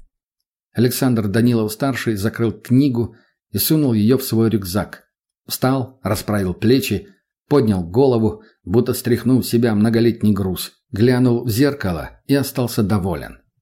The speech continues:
Жалости его вид больше не вызывал. Теперь можно пойти взглянуть на то, что осталось от города его детства, в последний раз. Отряхнём его прах с наших ног.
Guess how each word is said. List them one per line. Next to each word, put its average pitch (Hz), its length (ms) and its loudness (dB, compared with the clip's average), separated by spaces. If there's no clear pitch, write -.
Жалости 156 520 0
его 135 220 4
вид 131 240 0
больше 135 300 0
не 131 120 6
вызывал. 107 520 0
Теперь 147 340 2
можно 135 300 2
пойти 120 400 0
взглянуть 120 480 2
на 110 100 2
то, 147 380 0
что - 180 -6
осталось 120 460 -2
от 110 120 -2
города 127 320 0
его 117 200 2
детства, 120 640 -4
в - 80 -20
последний 113 480 -2
раз. 101 340 -4
Отряхнём 147 640 -2
его 123 240 2
прах 107 680 -2
с - 160 -4
наших 92 420 -2
ног. 98 360 -2